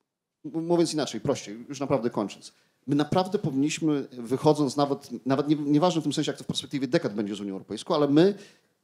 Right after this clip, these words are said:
ciągle n-, nie wychodzimy z założenia, że Unia Europejska jest nasza, tak? Że mamy prawo, nawet obowiązek stawiania jasnych postulatów co do polityki całej Unii Europejskiej,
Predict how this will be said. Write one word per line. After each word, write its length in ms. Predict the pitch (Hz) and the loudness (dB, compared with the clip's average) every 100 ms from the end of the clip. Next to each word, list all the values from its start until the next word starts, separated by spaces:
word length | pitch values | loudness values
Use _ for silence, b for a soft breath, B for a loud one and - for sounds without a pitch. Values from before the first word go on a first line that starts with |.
| _ _ | _ _
ciągle 600 | - 156 170 175 196 202 - | 4 6 6 2 2 0 0
n-, 200 | 143 143 - | -2 0 2
nie 180 | 131 147 | 6 6
wychodzimy 480 | 160 151 131 185 | 6 2 4 2
z 40 | 165 | 4
założenia, 420 | 143 135 135 175 | 6 4 4 2
że 80 | 160 | 0
Unia 240 | 160 151 | 4 4
Europejska 420 | 165 170 180 180 | 4 2 -4 -4
jest 120 | 196 233 | -6 -2
nasza, 280 | 180 - | -2 -2
tak? 200 | - - | -6 -4
Że 60 | 135 | 0
mamy 180 | 147 151 | 2 2
prawo, 600 | - 170 113 113 190 B B B _ _ - | 0 2 2 2 0 B B B _ _ 0
nawet 280 | 139 143 - | 2 2 0
obowiązek 640 | 170 165 139 113 104 170 | 0 2 2 0 -2 -4
stawiania 540 | - 196 139 156 185 | -2 -2 0 0 0
jasnych 440 | 165 160 170 - 165 | 2 2 2 -4 -4
postulatów 680 | 143 - 143 156 156 135 | -4 -4 0 0 0 -8
co 160 | - 147 | -6 -4
do 80 | 120 | -2
polityki 440 | - 139 175 - | -2 -4 -4 -14
całej 400 | - - 247 202 | -8 0 4 6
Unii 160 | 123 113 | 6 2
Europejskiej, 580 | 104 104 90 - - | 0 -4 -6 -12 -12